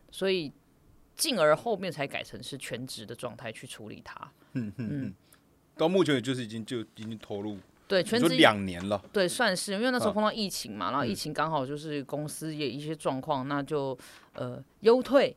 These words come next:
Speaker 1: 忧退，因为我们的部门就整，让我们部门忧退，
Speaker 2: 哦，直接裁了。
Speaker 1: 直接裁掉。那也没有不好，因为公司其实也给我们很不错的，你知道，呃，离职金。
Speaker 2: 那应该是大公司咯。
Speaker 1: 呃，还，
Speaker 2: 嗯，
Speaker 1: 还可以，
Speaker 2: 对，
Speaker 1: 还，
Speaker 2: 一个是一个部门直接，或是，
Speaker 1: 对，但因为我其实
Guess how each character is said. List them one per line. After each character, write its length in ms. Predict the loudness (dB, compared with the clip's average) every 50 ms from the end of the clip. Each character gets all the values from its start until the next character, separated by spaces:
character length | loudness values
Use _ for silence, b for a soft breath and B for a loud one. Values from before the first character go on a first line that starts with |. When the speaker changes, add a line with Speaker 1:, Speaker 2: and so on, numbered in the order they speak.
| _ -4
Speaker 1:
忧 180 | -2 -2 -2
退， 160 | 0 0 0
因 60 | 0 0
为 60 | -2
我 40 | -4
们 80 | -4
的 60 | -4
部 140 | -4 -2 -2 0
门 120 | 0 0
就 100 | 0 0
整， 160 | -2 -2 -2 2
让 100 | 2 2
我 60 | 2
们 120 | 2 -2
部 120 | -4 2 2
门 180 | 4 4 6
忧 160 | 6 6 6
退， 0 |
Speaker 2:
哦， 20 | 6
直 80 | 6 6
接 100 | 4 4
裁 140 | 4 2 -2
了。 200 | -4 -6 -8 -10
Speaker 1:
直 100 | -8 -6
接 120 | -4 -4 -2
裁 220 | 0 2 2 2
掉。 160 | 2 2 2
那 120 | 2 2 2
也 100 | 2 2
没 100 | 4 2
有 80 | 2
不 160 | 2 2 0 0
好， 220 | 2 4 2 2
因 100 | 2 0
为 80 | -4 -2
公 180 | -2 -2 -2
司 140 | -2 -6 -8
其 160 | -8 -6 -6
实 120 | -4 -2 -2
也 100 | -2 0
给 140 | 2 2
我 60 | 2 2
们 120 | 2 -2
很 180 | -4 -4 -6 -6
不 80 | -6
错 220 | -4 -2 0 2 2
的， 260 | 2 2 0 0 -4 b b b b b b b
你 80 | -8 -2
知 60 | 0
道， 200 | 0 0 0 -2 b b b b b b
呃， 340 | -8 -6 -6 -6 -8 -10 -12 -12 -10
离 140 | -8 -8 -8
职 140 | -8 -8 -10
金。 360 | -6 -2 -2 -2 -2 -2 -4 -2
Speaker 2:
那 100 | -2 0
应 120 | 2 4
该 120 | 4 4
是 80 | 4 6
大 160 | 6 6 6
公 160 | 6 4 -2
司 160 | -2 -4 -4 -4
咯。 140 | -4 -4 -4 -6
Speaker 1:
呃， 100 | -6 -4
还， 340 | -2 0 2 4 4 4
Speaker 2:
嗯， 40 | 2
Speaker 1:
还 180 | 2 2 2 2
可 220 | 4 4 4 4
以， 60 | 6
Speaker 2:
对， 60 | 4 4
Speaker 1:
还， 80 | 4
Speaker 2:
一 100 | 4 4
个 60 | 4
是 100 | 4 2
一 60 | 2 2
个 100 | 0 -2
部 220 | 0 0 0 0
门 220 | 2 0 -2 -4 -4
直 120 | -6 -8
接， 200 | -8 -6 -6 -4
或 140 | -4 -4 -6
是， 180 | -6 -6 -8 -6
Speaker 1:
对， 220 | -2 0 0 2
但 180 | 2 2 2 4
因 60 | 4
为 80 | 6
我 100 | 8 8
其 160 | 6 6 2 -2
实 120 | -2 -2